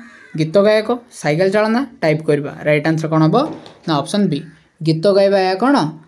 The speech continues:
ନା ଆମର ପେଶୀୟ ଦକ୍ଷତା ଉପରେ ନିର୍ଭରଶୀଳ ନୁହେଁ। ନେକ୍ସଟ କ୍ୱେଶ୍ଚିନ୍, ଅନ୍ୟ ପିଲାମାନେ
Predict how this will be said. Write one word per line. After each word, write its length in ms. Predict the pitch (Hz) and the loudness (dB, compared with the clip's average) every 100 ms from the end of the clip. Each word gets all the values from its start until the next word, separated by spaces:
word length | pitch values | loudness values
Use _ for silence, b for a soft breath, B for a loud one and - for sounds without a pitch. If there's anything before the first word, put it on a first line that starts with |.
| b b _ | b b _
ନା 80 | 156 156 | 0 2
ଆମର 180 | 170 226 | 2 2
ପେଶୀୟ 320 | 165 160 185 | 0 2 2
ଦକ୍ଷତା 300 | 170 160 151 | 2 0 0
ଉପରେ 160 | 147 214 | 0 2
ନିର୍ଭରଶୀଳ 420 | 170 143 147 156 202 | 0 0 -2 -2 0
ନୁହେଁ। 300 | 165 139 147 175 b b b | 0 -2 -6 -10 b b b
ନେକ୍ସଟ 200 | 156 156 160 | -2 -2 0
କ୍ୱେଶ୍ଚିନ୍, 380 | 214 214 240 262 B B _ | 0 2 -2 -2 B B _
ଅନ୍ୟ 200 | 156 180 220 | -2 0 0
ପିଲାମାନେ 440 | 220 220 233 233 | 0 0 2 2